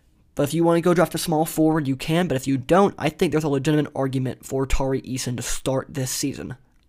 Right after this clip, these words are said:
Personally, I, I don't, I'm not opposed to it. I would like to see Tari Eason start,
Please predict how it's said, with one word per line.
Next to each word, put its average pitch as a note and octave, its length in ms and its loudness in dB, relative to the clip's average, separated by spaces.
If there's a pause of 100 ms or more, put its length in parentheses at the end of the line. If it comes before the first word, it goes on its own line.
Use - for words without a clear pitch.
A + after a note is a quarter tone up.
Personally, D#3+ 460 0 (120)
I, C3+ 200 -4 (120)
I D3+ 300 -4
don't, D3 540 -2
I'm D3+ 120 -2
not D#3 140 2
opposed C#3 360 0
to C3 100 -4
it. - 140 -12 (380)
I D#3 120 0
would E3+ 140 6
like D3+ 160 4
to D3+ 60 -2
see D3 160 2
Tari C#3+ 260 -2
Eason C3 200 -6
start, C#3 340 -6